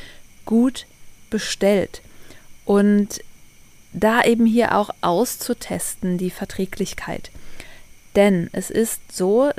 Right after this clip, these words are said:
dass zu viel Protein, ähm, stoffwechselbedingt eben auch zu Blähung führen kann. Und,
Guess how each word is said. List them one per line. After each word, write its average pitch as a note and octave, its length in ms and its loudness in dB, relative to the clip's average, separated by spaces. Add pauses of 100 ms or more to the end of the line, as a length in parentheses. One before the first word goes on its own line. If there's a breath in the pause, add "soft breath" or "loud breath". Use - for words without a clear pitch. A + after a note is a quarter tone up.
(120)
dass F#3 480 0 (120)
zu - 140 -4
viel A#3+ 200 -2
Protein, A3 840 -2 (580 loud breath)
ähm, G3+ 440 0
stoffwechselbedingt G3+ 1400 0 (100)
eben F#3+ 260 0
auch - 180 -8
zu - 200 -4
Blähung B3 580 6
führen E3 480 -4
kann. D#3+ 380 -10 (360)
Und, G3 520 0